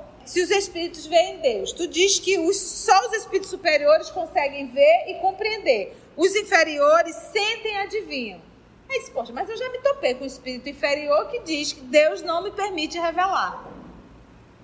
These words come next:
Kardec fazia a pergunta e o espírito inferior dizia, "Deus não me permite revelar." Então, pautado nessa resposta, ele vem. Quando o espírito inferior diz que Deus lhe proíbe ou permite uma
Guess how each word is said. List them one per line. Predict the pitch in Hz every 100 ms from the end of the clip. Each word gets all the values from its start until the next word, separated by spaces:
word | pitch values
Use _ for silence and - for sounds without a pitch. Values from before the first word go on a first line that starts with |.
| - -
Kardec | 240 254 294 285
fazia | 285 269 302
a |
pergunta | 302 320 302 339 480 494
e |
o |
espírito | 508 - 440 440
inferior | 440 403 370 370 370
dizia, | 466 349 302
"Deus | 247 330 415 466
não | 392 427
me | 440
permite | 440 415 359 349 381
revelar." | 415 427 440 392 - - - -
Então, | 571
pautado | - 640 640 403 339 294
nessa | 311 294
resposta, | 277 254 - 403 466 -
ele | 440 466 359
vem. | 330 247 240 - - -
Quando | 571 605
o |
espírito | 622 - 427 403 403
inferior | - 359 320 311 285 269
diz | 220 330 -
que | 349
Deus | 247 269 262
lhe | 269
proíbe | 269 302 294 392 427 302 - - -
ou | 277 269 226 - -
permite | 330 330 320 302 392 370 -
uma | 254 247